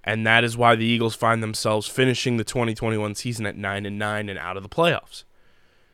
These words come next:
They, they f-, lacked the ability to adjust in game. They lacked the ability to start quick,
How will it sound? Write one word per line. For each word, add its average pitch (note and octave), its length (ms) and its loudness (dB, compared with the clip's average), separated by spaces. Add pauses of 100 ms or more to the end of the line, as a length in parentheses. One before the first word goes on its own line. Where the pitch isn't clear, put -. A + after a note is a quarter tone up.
(160)
They, A2+ 200 2
they A2+ 260 0 (200)
f-, - 120 -12
lacked B2 680 4
the C#3 140 4
ability B2 640 4 (120)
to A#2+ 200 0
adjust A#2+ 460 0
in C#3+ 240 6
game. A2 340 0
They G2 120 -2
lacked G#2+ 420 0
the C3+ 140 6
ability A#2 540 2
to - 180 -12
start - 520 -2
quick, - 500 -6